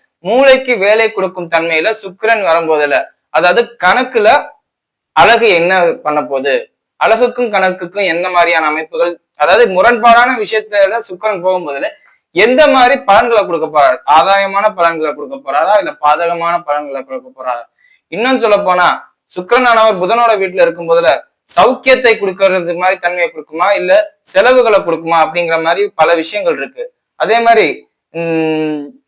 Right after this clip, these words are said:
திடீர் நிகழ்வுகள், திடீர், அஹ், இன்பம் சம்பந்தப்பட்ட விஷயங்கள், இப்ப திடீர்னு உங்க ஊர்ல ஸ்கீம் போடுறது, ஏதாவது வளர்ச்சி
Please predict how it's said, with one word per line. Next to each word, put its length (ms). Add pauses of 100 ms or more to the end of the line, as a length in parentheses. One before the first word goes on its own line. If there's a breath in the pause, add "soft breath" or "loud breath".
(300)
திடீர் 320
நிகழ்வுகள், 520 (200)
திடீர், 340 (280)
அஹ், 800
இன்பம் 440
சம்பந்தப்பட்ட 520
விஷயங்கள், 440 (300)
இப்ப 180
திடீர்னு 480
உங்க 280
ஊர்ல 260
ஸ்கீம் 380
போடுறது, 380 (120)
ஏதாவது 340 (500)
வளர்ச்சி 360